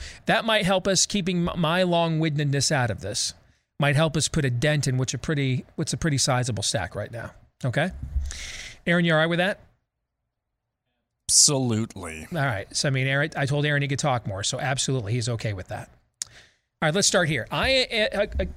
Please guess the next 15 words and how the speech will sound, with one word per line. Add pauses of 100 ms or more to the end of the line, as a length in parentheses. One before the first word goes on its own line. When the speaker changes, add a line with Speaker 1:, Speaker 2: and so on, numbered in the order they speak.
(200)
Speaker 1:
I
am (100)
a
trained (100)
and
practicing
scientist. (1400)
I
practice
hard
science
at
a
global
corporation.